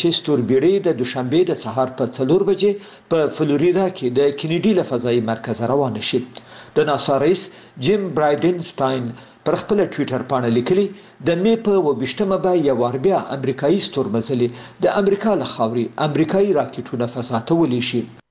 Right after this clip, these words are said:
ډیمو دوه ماموریت به د فالکن نهه توغندو په وسیله، چې دا هم سپیس ایکس کمپنۍ جوړ کړي دي، د ناسا دواړه ستورمزلي په کریو ډارګن ستوربیړۍ کې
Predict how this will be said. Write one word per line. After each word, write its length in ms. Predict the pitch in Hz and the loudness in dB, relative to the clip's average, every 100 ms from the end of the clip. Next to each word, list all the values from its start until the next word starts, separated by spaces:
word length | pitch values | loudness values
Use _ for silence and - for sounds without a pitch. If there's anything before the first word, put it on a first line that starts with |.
| _ - 143 | _ -4 2
ډیمو 260 | 233 208 202 151 | 2 4 2 2
دوه 140 | 190 190 | 0 2
ماموریت 420 | 156 135 147 196 196 | 0 0 0 0 0
به 80 | 190 190 156 | 0 2 0
د 100 | 135 | 0
فالکن 400 | - 190 190 180 147 | 0 0 0 -2 -2
نهه 180 | 127 131 127 | -4 -4 -2
توغندو 360 | 123 131 135 220 220 | -2 0 2 0 2
په 120 | 117 | -2
وسیله، 340 | 110 131 107 - - - | -2 -4 -4 -6 -12 -4
چې 80 | 180 | 0
دا 100 | 139 123 | 2 2
هم 180 | 170 208 185 | 0 0 -2
سپیس 340 | - 147 127 - - | -2 0 0 -2 -2
ایکس 180 | 147 - - | -2 -2 -4
کمپنۍ 400 | 135 123 139 202 208 | -4 0 2 2 2
جوړ 120 | 214 - | 0 2
کړي 160 | 175 170 | 0 2
دي، 100 | 170 156 - - - 156 | 0 0 -10 -20 -2 0
د 100 | 139 | 2
ناسا 320 | 123 127 190 196 156 | 0 0 0 0 2
دواړه 240 | 190 180 123 | 0 0 -4
ستورمزلي 640 | - 131 107 117 123 131 123 - - - - | -2 -2 0 -2 0 0 0 -4 -20 -12 0
په 200 | 139 120 123 | 2 2 -2
کریو 260 | - 220 220 160 | 0 2 2 2
ډارګن 440 | 139 127 117 127 127 - | 0 0 -2 -4 -4 -4
ستوربیړۍ 540 | 143 113 101 131 185 | 0 0 2 2 2
کې 80 | 190 | 0